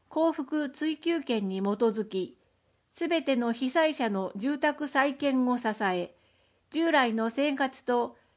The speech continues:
生業を取り戻すためにも、国による支援が不可欠であり、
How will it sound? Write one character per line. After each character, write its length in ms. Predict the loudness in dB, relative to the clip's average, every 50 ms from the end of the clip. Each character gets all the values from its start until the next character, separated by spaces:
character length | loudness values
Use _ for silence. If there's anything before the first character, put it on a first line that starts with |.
| _ _
生 300 | -6 -2 0 0 0 2
業 240 | 2 2 2 2 4
を 140 | 4 2 4
取 200 | 4 2 2 2
り 60 | 2
戻 260 | 4 2 4 2 0
す 100 | -2 0
た 140 | 2 2 4
め 120 | 4 2
に 160 | 2 0 0 0
も、 280 | 0 -2 -4 -6 _ _ _ _ _ _ _ _ _ _ _ _ _ _
国 280 | 2 2 4 4 2
に 140 | 2 2 4
よ 160 | 4 4 4
る 200 | 2 0 0 -2
支 180 | -4 -4 -4 -2
援 200 | 0 2 2 2
が 140 | 2 0 -2
不 100 | -2 2
可 160 | 2 2 4
欠 260 | 4 0 0 0 -4
で 180 | -2 -2 0 0
あ 100 | 0 0
り、 240 | -2 -4 -6 -8